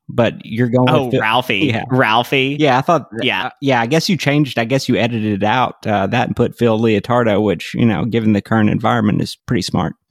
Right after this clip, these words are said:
Speaker 2: That was also Molestrio. I've also programmed him to edit the text in our documents, but apparently he fucked up again.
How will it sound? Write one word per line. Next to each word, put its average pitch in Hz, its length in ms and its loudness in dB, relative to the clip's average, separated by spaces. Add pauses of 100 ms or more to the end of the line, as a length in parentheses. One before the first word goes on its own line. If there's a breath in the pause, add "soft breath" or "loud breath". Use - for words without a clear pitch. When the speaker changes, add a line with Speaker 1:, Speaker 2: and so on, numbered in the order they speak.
(160)
Speaker 2:
That 127 200 -2
was 139 120 -2
also 113 440 0
Molestrio. 120 1080 -2
I've 113 240 0
also 107 640 -2
programmed 104 720 -2
him 110 240 -4
to - 260 -6
edit 104 300 -2
the 107 80 -6
text 95 440 -6
in 95 120 -4
our 95 160 -2
documents, 113 920 -4 (120)
but 98 360 0
apparently 92 520 -4
he 92 160 -4
fucked 80 320 -6
up 87 180 -4
again. 85 580 -4